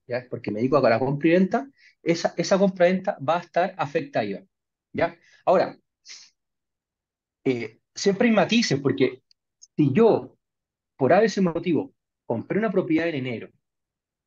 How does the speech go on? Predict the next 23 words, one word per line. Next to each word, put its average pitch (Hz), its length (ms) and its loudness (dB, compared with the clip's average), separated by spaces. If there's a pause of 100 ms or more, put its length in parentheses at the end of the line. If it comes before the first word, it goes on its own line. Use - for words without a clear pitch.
(100)
¿ya? 139 300 -8 (1200)
Y 156 80 0
la 135 160 2
tuve 208 240 6
que 175 140 0
vender 131 580 2 (140)
ahora 135 240 2
en 151 40 0
septiembre, 107 640 -8 (960)
¿ya? 127 240 0 (200)
Ojo, - 260 -6
no 147 140 4
ha 165 80 2
pasado 175 380 2
el 202 60 4
año. 170 280 4 (1500)
Pero 127 160 4
igual, 190 440 6
cuando 131 260 -4
uno 170 160 0
hace 202 180 -4
la 202 100 0
compraventa, 160 800 -4